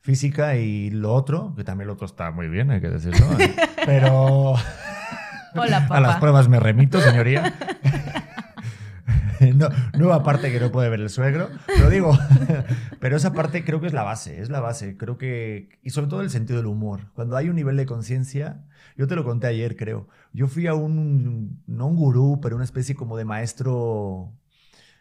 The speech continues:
Speaker 1: de una, de una, no sé cómo era, cómo, cómo definirlo, pero era como un maestro que ve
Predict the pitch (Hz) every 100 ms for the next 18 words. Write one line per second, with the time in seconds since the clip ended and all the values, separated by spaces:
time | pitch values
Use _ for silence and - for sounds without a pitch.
0 | - 110 110 107 120 127 123 117 110 107
1 | 101 98 92 90 87 98 113 131 113 120
2 | - - - _ 104 117 117 110 104 104
3 | 113 113 127 131 120 107 113 117 104 95
4 | 107 123 135 123 139 123 123 131 127 113
5 | 107 92 85